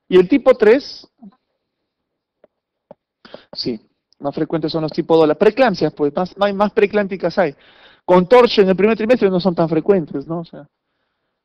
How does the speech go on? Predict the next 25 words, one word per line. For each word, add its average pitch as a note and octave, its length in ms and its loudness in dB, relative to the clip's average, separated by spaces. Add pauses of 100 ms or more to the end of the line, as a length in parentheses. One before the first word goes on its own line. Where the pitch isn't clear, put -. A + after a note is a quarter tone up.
(800)
el E3+ 160 6
extrínseco G#3+ 560 2
semiarmónico, G#3+ 680 2
ahí F3 100 4
tienen, D3 300 0
por C#3 140 -2
ejemplo, B2+ 360 -4
¿no? G3 320 -4
Eh, C#3+ 280 -4
insuficiencia E3 480 -4
metabólica D#3+ 640 0
constante, F#3 640 0
respiratoria, E3+ 1080 -2 (280)
placenta D3+ 380 -6
pequeña, D#3+ 760 -4 (680)
grave F3+ 300 4
alteración F3+ 480 2
del F3 120 2
aporte E3 320 0
nutricional D#3 480 -4
de D3+ 100 0
la D3 80 0
madre, F3 340 2
pero C#3+ 220 2
tardíamente, D#3 840 -2